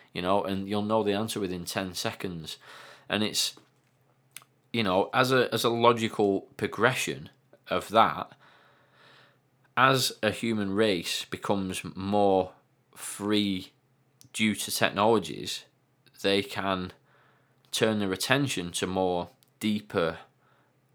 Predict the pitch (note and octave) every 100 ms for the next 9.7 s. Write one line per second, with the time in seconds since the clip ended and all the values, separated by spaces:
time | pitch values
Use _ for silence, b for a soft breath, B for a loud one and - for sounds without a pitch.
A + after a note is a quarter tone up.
0 | - G2+ - - E2+ - - F2 E2+ D#2
1 | G2 A#2+ G2+ E2 - - b b b b
2 | b b b _ _ _ _ _ - G2
3 | F#2+ F#2 - _ _ _ _ _ _ _
4 | - A#2 A#2 B2 D3 A2 - C3+ C3+ C3
5 | G#2 - G#2 G2+ G#2 F#2 E2+ F2+ A#2+ C3+
6 | E2+ - F2 E2+ C#2+ A#1+ - _ b b
7 | b b b _ _ _ - B2+ C3+ C#3
8 | D3 B2+ F3 D#3+ C#3+ C#3 - A#2+ A2+ A#2+
9 | G#2 G2+ G2 G#2+ G#2+ - -